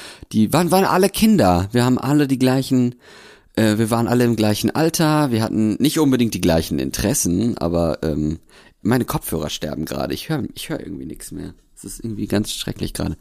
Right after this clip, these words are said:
So, Moment. Was? Ähm, ja, wir waren alle im gleichen Alter, wir haben alle irgendwie,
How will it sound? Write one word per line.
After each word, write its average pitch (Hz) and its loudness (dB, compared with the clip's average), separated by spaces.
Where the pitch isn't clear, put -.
So, 92 0
Moment. 85 -2
Was? 143 0
Ähm, 95 2
ja, 113 6
wir 107 4
waren 120 2
alle 131 2
im 117 2
gleichen 98 0
Alter, 127 0
wir 101 2
haben 92 0
alle 82 0
irgendwie, 78 -2